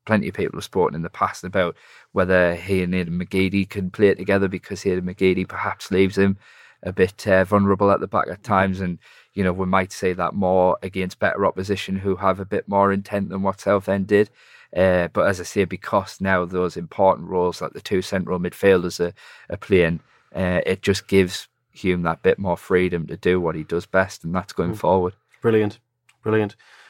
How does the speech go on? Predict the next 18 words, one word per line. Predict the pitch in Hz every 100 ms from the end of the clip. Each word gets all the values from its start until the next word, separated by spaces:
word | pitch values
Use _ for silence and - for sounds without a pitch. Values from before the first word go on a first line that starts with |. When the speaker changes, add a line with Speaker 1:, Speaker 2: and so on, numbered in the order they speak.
| _
Speaker 2:
So | - 156
we'll | 151
take | 151 185
a | 170
very | 170 170
quick | 151 - 175 156 139 - -
break | 156 147 -
here | 160 131 107
from | - 131 113 113
the | 113
match | 120 120 -
discourse | 135 - - 101 -
because | 120 107
we | 117
have | - 120 113
yet | 120 120 -
another | 123 117 139 170 117 113
competition. | - 139 113 - 139 101